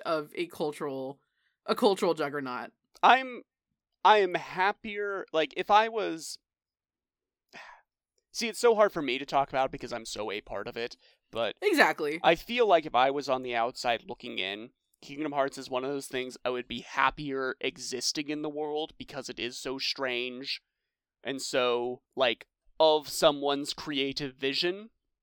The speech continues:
Speaker 1: Mm-hmm.
Speaker 2: than I would be, like, getting rid of it because, haha, weeb cringe.
Speaker 1: And I think that's been a lot of, and that's coming from someone, I'm coming from somewhere where I've had my fair share of,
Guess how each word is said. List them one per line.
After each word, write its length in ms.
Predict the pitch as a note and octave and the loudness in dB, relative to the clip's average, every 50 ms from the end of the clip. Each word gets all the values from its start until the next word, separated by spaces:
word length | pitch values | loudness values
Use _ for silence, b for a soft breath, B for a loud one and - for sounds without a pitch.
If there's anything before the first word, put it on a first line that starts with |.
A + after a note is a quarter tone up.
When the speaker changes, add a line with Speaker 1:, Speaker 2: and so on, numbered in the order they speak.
| _ _ _ _ _ _ _ _ - | _ _ _ _ _ _ _ _ -4
Speaker 1:
Mm-hmm. 400 | A#3 A#3 A#3 A3+ A3 G3 F3+ F3 F3+ - _ _ _ | 0 2 2 2 2 0 -2 -6 -8 -12 _ _ _
Speaker 2:
than 140 | - D#3 D3+ | 2 4 6
I 140 | D3 C#3+ C#3 | 6 4 4
would 260 | C3+ C#3 C#3 C3 - | 4 2 -2 -2 -2
be, 340 | - C3+ C3 C3 C3 C3 B2 - | -2 -4 -2 -2 -4 -6 -6 -4
like, 320 | C#3+ C3+ B2 B2+ - - - C#3 | -2 -2 -2 -2 -4 -12 -12 _
getting 360 | - D3+ C3+ B2+ C3+ C3 B2 | 0 2 2 2 0 -4 -4
rid 140 | A#2+ A#2+ A#2+ | -4 -2 -2
of 100 | B2 B2 | -2 -4
it 200 | B2 B2 A#2+ - | -4 -6 -6 -6
because, 480 | - B2+ A#2+ - C#3 B2 A#2 A2+ G2+ - _ _ _ - - | -10 -14 -12 -8 -6 -6 -6 -6 -8 -12 _ _ _ -18 -14
haha, 600 | - D3 - C#3 D3 C3+ B2+ - C#3 A#2+ A#2 A#2 | -14 -10 -4 0 2 2 2 4 2 2 2 2
weeb 320 | A#2 B2+ C3+ B2+ B2 - - | -2 -4 -8 -8 -10 -10 -12
cringe. 520 | - - G2+ E2 C2+ C#2+ C#2+ - - - - _ _ _ - - | -12 -12 -12 -12 -12 -14 -14 -14 -14 -16 -16 _ _ _ -8 -6
Speaker 1:
And 120 | D#4+ D#4 | -2 0
I 120 | E4+ E4 E4+ | 2 2 2
think 280 | E4+ - G4+ G#4+ F#4 | 2 0 0 0 2
that's 240 | F4 D#4+ D#4+ C4+ - | 2 2 0 0 -2
been 240 | G#3+ A#3 B3 A#3+ A#3 | -2 0 0 0 2
a 100 | G3+ G#3 | 0 0
lot 300 | G#3 G3 F#3 F3+ F3+ F3+ | 2 6 8 8 8 8
of, 180 | F3 E3+ D#3+ - | 4 0 0 0
and 240 | G#3+ A3+ A3+ A#3 A#3 | 0 2 4 6 6
that's 520 | A3+ A3 G#3 - - - - - - - _ _ _ _ _ _ _ - | 6 6 4 2 -4 -8 -8 -8 -10 -12 _ _ _ _ _ _ _ -4
coming 280 | - A3+ A#3+ A3+ A3+ A3 | 0 2 2 2 2 2
from 180 | - G3+ G3+ | 0 0 0
someone, 560 | G3 - G3 F#3 F3 E3 D#3+ D#3+ D#3 D#3 - - _ _ _ - - C3 B2+ E3+ - _ _ - - _ _ _ - | 0 0 0 0 0 0 -2 -2 -2 -6 -10 -12 _ _ _ -20 -18 -16 -14 -16 -16 _ _ -20 -20 _ _ _ 2
I'm 200 | G3 G#3 A3 A3+ | 4 4 4 4
coming 280 | A3 A3+ F#3+ F3+ F3+ | 2 0 0 0 -2
from 160 | - F#3 E3 | -4 -6 -6
somewhere 520 | D#3 - F3+ D#3 D#3 D#3 D#3+ D#3 D3+ D#3 - b b b b b b b b b b | -4 -4 -4 -4 -4 -4 -4 -4 -4 -4 -6 b b b b b b b b b b
where 380 | b F3 F#3 F3+ E3+ E3+ D#3+ - - | b 0 2 4 4 4 2 4 4
I've 220 | E3+ F3 E3+ D#3+ | 4 4 4 4
had 200 | E3+ E3 D#3+ D#3+ | 4 2 4 4
my 140 | F3+ F#3 G3 | 2 0 0
fair 220 | G3+ - G#3 G#3 | 2 2 2 2
share 320 | G#3 - B3+ G#3+ G#3+ G#3+ G#3+ | 2 0 0 2 2 2 0
of, 180 | G#3 G3+ - | 0 -4 -12